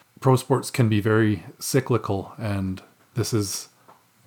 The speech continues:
the downward trend for the Stampeders. How long that lasts remains to be seen. Things can turn around very quickly. They could easily be thirteen and five next year, and, and this would be a one-off, or it can be a slow rebuild to get back up into that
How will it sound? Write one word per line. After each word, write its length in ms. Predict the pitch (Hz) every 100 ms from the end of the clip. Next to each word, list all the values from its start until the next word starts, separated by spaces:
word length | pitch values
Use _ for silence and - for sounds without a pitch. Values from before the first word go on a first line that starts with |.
| - -
the 180 | 117 104
downward 600 | 98 110 120 110 110 98
trend 280 | - 110 98
for 80 |
the 120 | 107 101
Stampeders. 720 | 113 98 92 110 104 104 - - - - -
How 180 | - 107
long 400 | 104 107 127 127
that 200 | 120 113
lasts 420 | 104 110 - -
remains 400 | 104 98 98 92
to 80 | 104
be 140 | 95
seen. 320 | - 104 101
Things 260 | 92 101 98
can 140 | 104
turn 160 | 95 101
around 260 | 98 98
very 200 | 95 95
quickly. 340 | 92 117 - 104
They 120 | 98
could 180 | - 98
easily 380 | 110 95 101 95
be 280 | 98 92 - _ _
thirteen 420 | - 110 - 117
and 160 | 104 87
five 320 | 110 104 95
next 280 | 107 110 -
year, 200 | 95 92
and, 220 | 90 92
and 280 | 95 95 92
this 180 | 95 -
would 200 | 101 98
be 140 | 101
a 60 | 95
one-off, 520 | 101 107 90 92 - - - - -
or 240 | 110 107
it 100 | 104
can 140 | 107
be 140 | 95 95
a 80 | 92
slow 400 | - 113 110 113
rebuild 440 | 98 95 95 92
to 80 | -
get 180 | 117 98
back 260 | 95 95
up 180 | 95 -
into 400 | 95 - 101 87 - - - -
that 260 | 98 98